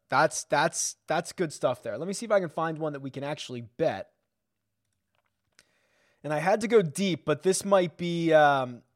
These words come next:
this might be the one here. <laughs> So John Huh versus Chris Kirk. I have Chris Kirk. He should be about minus one eighteen. That's actually what John Huh is. So I actually think that, um,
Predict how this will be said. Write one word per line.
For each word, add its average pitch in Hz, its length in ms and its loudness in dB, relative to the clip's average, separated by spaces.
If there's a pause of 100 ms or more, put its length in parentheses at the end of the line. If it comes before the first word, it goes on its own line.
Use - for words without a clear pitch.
(240)
this 185 260 -2
might 190 260 2
be 180 140 -2
the 156 120 4
one 147 300 2
here. 120 320 -4
<laughs> - 0 -
So - 280 2
John 220 600 2
Huh 160 340 4 (320)
versus 160 400 2
Chris - 460 -2 (180)
Kirk. - 500 -2
I 196 160 2
have 262 180 8
Chris 208 240 -2
Kirk. 185 240 -2
He 170 80 -8
should 185 220 -2
be 180 100 -2
about 156 260 4
minus 165 420 0
one 151 200 0
eighteen. 143 380 -4
That's 165 220 0
actually 226 280 0
what 156 220 0
John 131 400 -2
Huh 151 280 4
is. - 300 -10 (300)
So 160 120 2
I 180 140 8
actually 208 260 -2
think 175 260 -4
that, 147 320 2 (380)
um, 117 420 -2